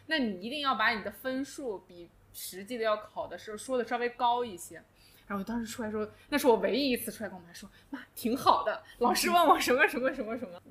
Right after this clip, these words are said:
另外一个考试呢，另外一项就是也参-，也进了复试，然后就四五个学生一块儿进去，就跟群面一样，就跟现在那个面，职场面试群面一样，然后大家 one by one 去说，说完之后我就记得我当时说一个什么话，就是老师直接打断我，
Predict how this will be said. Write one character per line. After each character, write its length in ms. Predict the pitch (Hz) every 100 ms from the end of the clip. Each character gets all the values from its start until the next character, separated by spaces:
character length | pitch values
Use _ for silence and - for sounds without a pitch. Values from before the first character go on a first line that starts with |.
| 262
另 160 | 392
外 140 | 311 214
一 80 | 202
个 100 | 208
考 240 | - 170
试 140 | 185
呢， 100 | 190
另 160 | 220 330
外 140 | 269
一 120 | 208 208
项 220 | 226 196
就 80 | 196
是 100 | 185
也 200 | 170 170
参-， 260 | 254 240
也 160 | 220 185
进 220 | 214 320
了 80 | 277 -
复 140 | 208
试， 200 | 190 208
然 240 | 190 170 190
后 140 | 233
就 240 | 226 220 190 - -
四 240 | - 220
五 40 |
个 120 | 175 165
学 160 | 165
生 160 | 175 175
一 80 | 160
块 160 | 220
儿 80 | 180
进 160 | 170 156
去， 160 | 165
就 40 | 185
跟 140 | 202
群 220 | 202 165
面 340 | 165 190 165 143
一 40 |
样， 120 | -
就 80 | 185
跟 100 | 202
现 160 | 202 202
在 140 | 185
那 160 | 175 170
个 140 | 165
面， 360 | 170 196 175 - -
职 120 | 175
场 160 | 208 175
面 140 | 175
试 160 | 170 160
群 220 | - 165
面 180 | 185 156
一 60 |
样， 80 | 147 - - -
然 100 | 170
后 40 |
大 80 | 185
家 200 | 175 180
one 220 | 175 180
by 60 | 180
one 200 | 175 165
去 140 | 170
说， 260 | - 170 165 _ -
说 140 | - 196
完 140 | 185
之 60 | 196
后 160 | 202
我 80 | 165
就 80 | 170
记 160 | 196
得 100 | 175
我 60 | 160
当 160 | 175 180
时 80 |
说 180 | 180 180
一 60 | 175
个 80 | 170
什 40 |
么 80 | 160
话， 100 | 175
就 80 | 165
是 80 | 170
老 180 | 156 170
师 80 |
直 40 | -
接 100 | 190
打 160 | -
断 160 | -
我， 80 | 170